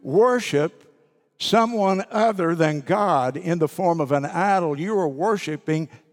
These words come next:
demonic spirits. These people didn't know what spirit they were worshiping,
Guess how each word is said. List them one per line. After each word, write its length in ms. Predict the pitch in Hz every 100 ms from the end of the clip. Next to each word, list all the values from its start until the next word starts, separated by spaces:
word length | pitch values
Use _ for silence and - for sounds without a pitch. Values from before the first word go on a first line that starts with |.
| 123
demonic 680 | 165 151 156 220 180 170 -
spirits. 960 | - 202 220 135 - - - - - _ _ _ _ _
These 160 | 175 196
people 300 | 233 214 196
didn't 260 | 208 175
know 220 | 160 240
what 240 | 262 156 139
spirit 340 | - 139 123
they 160 | 135 135
were 140 | 123
worshiping, 640 | 123 135 - 113 85 73